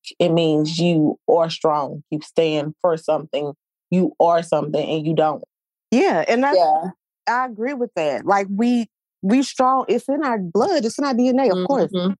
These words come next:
Speaker 2: we are strong. Like I said, we are the fucking mothers of civili-,
Speaker 1: Mm-hmm.
Speaker 2: civilization.
Speaker 3: Literally.
Speaker 2: We were first. So
Speaker 1: Mm-hmm.
Speaker 2: it's our birthright. Yeah, we strong, but
Speaker 1: Mm-hmm.
Speaker 2: they make it,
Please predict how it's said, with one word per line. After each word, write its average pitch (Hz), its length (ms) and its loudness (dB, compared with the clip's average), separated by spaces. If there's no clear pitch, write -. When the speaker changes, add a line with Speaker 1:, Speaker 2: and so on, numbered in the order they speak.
Speaker 2:
we 247 160 2
are 214 160 2
strong. 220 360 -2
Like 190 200 0
I 196 60 0
said, 202 160 -2
we 240 180 0
are 294 80 0
the 214 180 -2
fucking 185 440 0
mothers 190 420 2
of 160 140 -4
civili-, 175 480 0
Speaker 1:
Mm-hmm. 156 220 -4
Speaker 2:
civilization. 214 960 0
Speaker 3:
Literally. 165 360 2
Speaker 2:
We 285 60 2
were 254 180 2
first. - 560 -2
So 185 60 2
Speaker 1:
Mm-hmm. 208 460 2
Speaker 2:
it's 254 500 -4
our 233 180 2
birthright. 170 680 -2
Yeah, 269 200 2
we 240 180 0
strong, 180 520 -2
but 190 180 2
Speaker 1:
Mm-hmm. - 600 -4
Speaker 2:
they 214 240 2
make 208 360 0
it, 185 260 2